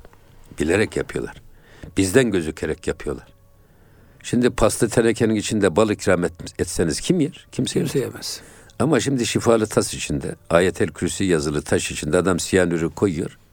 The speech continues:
Speaker 1: Bize ikram ediyor. Biz de zemzem ik-, takdim ediyor zannediyoruz. Bal takdim ediyor zannediyoruz.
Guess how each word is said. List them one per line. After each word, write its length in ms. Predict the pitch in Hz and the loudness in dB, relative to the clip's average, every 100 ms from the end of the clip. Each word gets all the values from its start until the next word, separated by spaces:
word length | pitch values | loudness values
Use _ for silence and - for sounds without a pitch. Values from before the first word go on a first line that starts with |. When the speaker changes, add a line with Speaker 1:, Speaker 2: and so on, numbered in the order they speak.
| _ _ _ - - - - | _ _ _ -20 -20 -18 -6
Speaker 1:
Bize 180 | 95 104 | 0 0
ikram 320 | 95 98 82 | 2 2 2
ediyor. 200 | 82 107 90 | 0 -2 -4
Biz 160 | 87 | -2
de 100 | 95 | -2
zemzem 400 | 90 92 87 92 | 2 2 2 0
ik-, 400 | 82 - - - - - _ - | -2 -10 -20 -20 -20 -20 _ -6
takdim 400 | 76 - 85 73 | -6 -2 -2 -2
ediyor 260 | 69 69 | -2 -2
zannediyoruz. 720 | 69 65 60 60 71 78 71 | 0 -2 -2 -2 -2 -2 2
Bal 100 | 85 | 2
takdim 460 | 82 65 - 65 60 | 2 -6 -8 -10 -8
ediyor 200 | 58 62 | -6 -6
zannediyoruz. 680 | 65 62 58 57 57 - | -4 -4 -6 -4 -6 -8